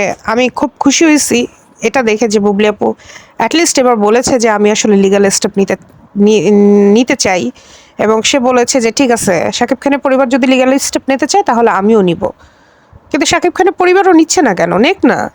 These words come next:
যদি সাহস থাকে নেক না। আমার কথা হলো এটা, বারবার শুধু হুমকি ধামকি, যত গর্জে তত বর্ষে না, ঠিক আছে?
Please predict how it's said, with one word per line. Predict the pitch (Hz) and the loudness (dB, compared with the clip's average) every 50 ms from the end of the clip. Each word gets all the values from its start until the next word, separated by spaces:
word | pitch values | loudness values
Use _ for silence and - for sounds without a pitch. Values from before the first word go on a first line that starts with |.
| _ _ - - - - _ _ _ _ _ - - _ - 254 | _ _ -20 -20 -20 -20 _ _ _ _ _ -20 -20 _ -8 -4
যদি | 208 262 294 302 - | -2 0 0 0 0
সাহস | - - 285 285 330 349 - | 0 0 0 0 0 -2 -2
থাকে | - 359 349 - 302 269 240 240 | -2 -4 -2 0 2 2 4 4
নেক | 254 302 359 - - | 4 2 0 0 0
না। | 285 233 190 185 | 0 0 0 0
আমার | 196 233 226 | -2 -2 -2
কথা | 247 240 - 269 | -2 -4 -2 0
হলো | 269 247 214 | 0 2 0
এটা, | 185 180 - - 71 - - 226 - _ _ - | 0 -2 -2 -4 -4 -4 -6 -10 -16 _ _ -4
বারবার | 208 208 233 247 254 285 320 | -2 0 0 2 0 0 -2
শুধু | 311 - 339 277 330 320 302 | -2 -2 -2 0 0 0 0
হুমকি | 254 - 302 302 285 - 294 277 | 0 2 2 2 2 2 0 0
ধামকি, | 240 254 262 269 269 233 - 269 254 254 240 214 | 0 0 0 0 -2 -2 -2 0 0 0 0 0
যত | 202 254 254 254 - 277 | 0 -2 -2 -2 -2 -2
গর্জে | 233 240 240 226 220 254 | -2 -2 -2 -2 -2 -2
তত | 247 254 226 - | -2 -2 -2 -2
বর্ষে | 233 208 196 196 214 - - - 202 | -2 -2 0 -2 -2 -2 -2 -2 -2
না, | 180 - - - _ _ - - - _ - _ _ _ _ _ - | -2 -2 -6 -8 _ _ -20 -20 -20 _ -20 _ _ _ _ _ -4
ঠিক | - 254 262 | -2 -2 -2
আছে? | 349 339 - - 262 | -2 -2 -2 -2 -2